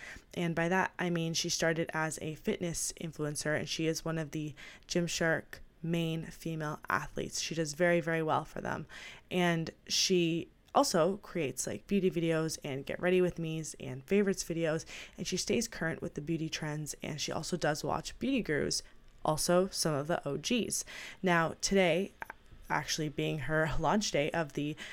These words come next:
Tarte collaboration that she has had the opportunity to do with them, without even watching her video, I didn't even know she uploaded one. I immediately went to the website, used her code, and purchased her kit. So it was an eyeshadow palette,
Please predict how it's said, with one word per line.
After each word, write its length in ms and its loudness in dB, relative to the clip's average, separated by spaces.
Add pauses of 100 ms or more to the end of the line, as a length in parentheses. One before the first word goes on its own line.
(200)
Tarte 580 2 (120)
collaboration 880 -2
that 180 -4
she 240 -2
has 540 -4 (380)
had 160 -6
the 100 0
opportunity 560 -4
to 160 -6
do 200 0
with 200 4
them, 320 -4 (800)
without 540 4 (100)
even 720 2
watching 440 0
her 120 0
video, 420 0
I 60 -4
didn't 200 0
even 180 -2
know 100 0
she 160 -2
uploaded 480 -2
one. 280 -2 (280)
I 100 2
immediately 520 2
went 160 2
to 100 -4
the 100 2
website, 380 0 (340)
used 300 2
her 120 2
code, 420 0 (160)
and 180 -6
purchased 480 -2
her 140 -4
kit. 320 -6
So 140 -6
it 40 -2
was 80 -6
an 80 -4
eyeshadow 480 0
palette, 400 4